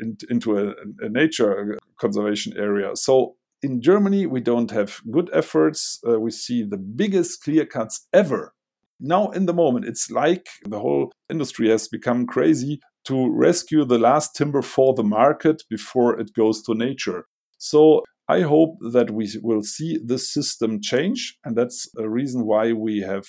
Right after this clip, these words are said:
initiated a new course of study at university. It's, uh, called Social Ecology Forest Management, and that means first the forest, it has to be, become resilient, and then we can look how much timber we may harvest.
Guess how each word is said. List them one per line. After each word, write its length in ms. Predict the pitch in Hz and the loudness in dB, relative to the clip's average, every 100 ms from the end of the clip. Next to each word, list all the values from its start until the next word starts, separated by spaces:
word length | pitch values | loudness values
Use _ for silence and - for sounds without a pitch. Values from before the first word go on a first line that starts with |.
| - | -12
initiated 600 | 139 127 - 117 117 104 | -8 -6 -2 0 0 -4
a 100 | 101 | -6
new 180 | 104 110 | -4 -4
course 280 | 110 113 107 | -2 -2 -2
of 80 | 107 | -4
study 320 | - 139 156 | -2 0 0
at 100 | 117 | -2
university. 760 | 110 107 107 143 - 135 160 156 | -6 -6 -4 -6 -6 -10 -4 -4
It's, 360 | - - - | -4 -6 -8
uh, 120 | - - | -8 -12
called 400 | - 104 107 104 | 0 2 2 -2
Social 520 | - 131 131 135 120 | -2 -2 -2 -6 -6
Ecology 760 | - - 113 110 104 107 110 104 _ | -6 0 2 2 -4 -6 -6 -8 _
Forest 340 | 135 151 - | -2 -2 -2
Management, 580 | 131 131 - 123 120 117 | -6 -6 -4 0 2 2
and 160 | 110 107 | 0 -2
that 160 | - | -2
means 340 | 113 113 104 - | -4 -4 -4 -8
first 540 | - - - 175 202 - | -18 -8 2 4 4 -2
the 100 | 117 | -6
forest, 600 | - 131 151 160 - - _ _ _ _ | 0 2 2 0 -4 -12 _ _ _ _
it 100 | 123 | -4
has 200 | 110 110 | 0 0
to 80 | - | -2
be, 220 | 101 104 | -6 -6
become 380 | 104 104 - 101 | -6 -8 -4 -2
resilient, 560 | 104 104 165 160 156 117 | 0 0 2 2 0 -2
and 180 | 107 104 | -6 2
then 220 | 151 160 | 2 4
we 100 | 117 | -2
can 380 | - 104 101 101 _ _ _ | -2 -4 -4 -6 _ _ _
look 360 | 110 123 131 - - | -2 0 -2 -10 -4
how 160 | 107 | -2
much 420 | 117 110 104 - - | 0 -2 -6 -10 -4
timber 380 | 120 123 104 | -4 0 0
we 360 | 95 98 98 95 | 0 -4 -6 -8
may 300 | 95 101 95 | -6 -4 -4
harvest. 580 | 92 - 78 - - - | -6 -8 -10 -8 -10 -10